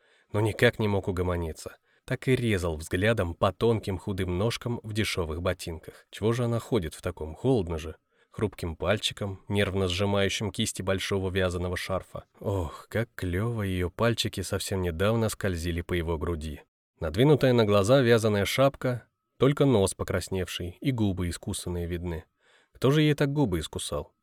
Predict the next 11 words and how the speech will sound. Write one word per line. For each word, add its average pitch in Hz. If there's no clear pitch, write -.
Неужели 131
этот 156
говнюк 123
постарался? -
Опять 101
поднялась 95
из 98
груди 92
ярость. 85
Тварь 87
какая, 80